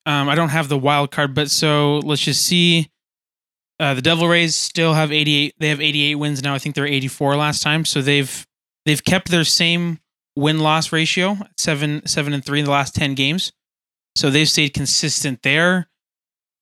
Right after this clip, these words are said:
Um, I don't think there's a whole lot of changes. Uh, actually, there is a, a little bit of, of changes. The Mariners and the A-, and the A's are now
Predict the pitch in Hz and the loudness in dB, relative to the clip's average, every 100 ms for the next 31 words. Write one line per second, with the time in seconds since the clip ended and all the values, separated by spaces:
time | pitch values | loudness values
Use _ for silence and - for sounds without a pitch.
0 | _ 143 147 151 175 220 233 220 185 185 | _ -2 0 2 2 2 2 2 2 2
1 | 196 190 170 - 170 175 175 208 208 - | 4 2 2 0 0 0 0 0 0 0
2 | 202 208 - 196 208 180 160 151 - 160 | 0 0 0 0 0 0 -2 -4 -4 0
3 | 190 196 170 160 165 165 156 160 - 147 | 2 4 4 2 2 -2 -4 -4 -2 0
4 | 143 160 156 - _ _ _ 156 156 165 | 2 0 0 -4 _ _ _ -2 2 4
5 | 185 190 170 160 135 147 - 156 147 160 | 4 2 2 0 0 -2 -2 -2 -2 0
6 | 165 147 170 151 151 143 | 0 0 -2 -2 -2 -2